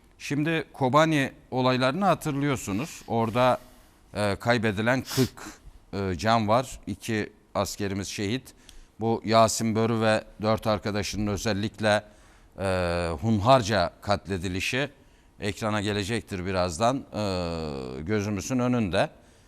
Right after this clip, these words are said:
Ve bu sokak hareketlerine bir çağrı var.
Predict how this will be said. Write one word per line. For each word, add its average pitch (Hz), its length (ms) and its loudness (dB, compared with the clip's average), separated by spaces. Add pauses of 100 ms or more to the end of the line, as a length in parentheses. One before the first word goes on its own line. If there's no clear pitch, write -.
(200)
Ve 139 280 4 (720)
bu 160 520 0
sokak 135 420 -2
hareketlerine 131 1000 2 (440)
bir 147 120 -6
çağrı 139 400 6
var. - 380 -2